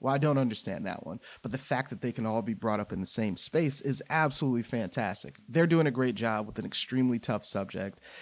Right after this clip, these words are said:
And I think that they're bringing up all the relevant points. Now, what happens next is that they just choose the right paths to follow. There's gonna be a lot that's going to shape the legacy of the task force, but I think one of the main things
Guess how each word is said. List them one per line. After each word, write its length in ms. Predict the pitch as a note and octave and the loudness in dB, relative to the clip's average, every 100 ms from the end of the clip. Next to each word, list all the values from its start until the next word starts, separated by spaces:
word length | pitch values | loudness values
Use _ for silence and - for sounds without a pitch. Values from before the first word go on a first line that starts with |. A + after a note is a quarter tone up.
| - - | -10 -2
And 120 | C3+ | 0
I 100 | A#2+ | 0
think 340 | - - C#3 | -2 -2 0
that 120 | C3 | 0
they're 120 | A2+ A#2 | 0 0
bringing 360 | B2 B2 A#2 | 2 2 2
up 220 | A2 G#2 - | 0 -2 -4
all 260 | A#2 A2+ A#2+ | 0 0 0
the 100 | A#2 | -2
relevant 500 | A#2 A#2 A2+ A2+ - | -2 -2 -2 -8 -4
points. 480 | C3+ C#3+ E3 - B2 | -2 -2 -2 -2 0
Now, 420 | A#2+ G#2+ G#2 A2 - _ _ _ _ | 0 0 -2 -6 -12 _ _ _ _
what 220 | - C#3 C#3 | -4 -2 2
happens 360 | C#3 B2 A2 | 0 0 0
next 320 | B2 B2+ - | 0 0 -2
is 120 | A2 G#2+ | -4 -2
that 160 | A2 | -2
they 100 | A2+ | -4
just 400 | G2+ A2+ - - - _ _ _ _ _ - | -4 -2 -2 -4 -8 _ _ _ _ _ -8
choose 440 | - - B2 A#2 | -4 -2 -2 -2
the 100 | B2 | -2
right 300 | A#2 A#2+ C#3+ - _ _ | 0 -2 -4 -8 _ _
paths 460 | - C3 C3 C#3 - | -8 -4 -4 -2 -2
to 120 | D#3 | -2
follow. 680 | - C#3+ D#3+ A2+ - - - | 0 2 2 2 -2 -8 0
There's 180 | F3 F#3 | 2 4
gonna 140 | G#3+ | 4
be 80 | G3+ | 4
a 100 | E3+ | 4
lot 460 | C#3+ C3 A#2+ G#2 - | 4 4 4 4 -2
that's 400 | B2 B2+ G2+ - | -4 -2 -2 -2
going 220 | A#2+ C3 | 0 2
to 80 | G#2+ | 2
shape 300 | - B2 A2+ | 0 -2 -2
the 60 | G#2+ | -4
legacy 520 | G#2 G#2 G#2 - G#2+ | -2 -2 -2 -2 -4
of 80 | G#2 | -6
the 80 | |
task 400 | - G#2+ A2 - | -6 -4 -4 -4
force, 260 | - B2 A#2+ | -2 -2 -2
but 140 | - | -4
I 40 | G#2 | -4
think 180 | - G#2+ | -4 -2
one 120 | A2+ | -2
of 120 | F#2 | -2
the 40 | G#2 | -2
main 500 | G2+ A#2 C3 C#3 A#2 | 0 2 4 4 4
things 480 | - G2 G2 F2+ | 0 -2 -4 -6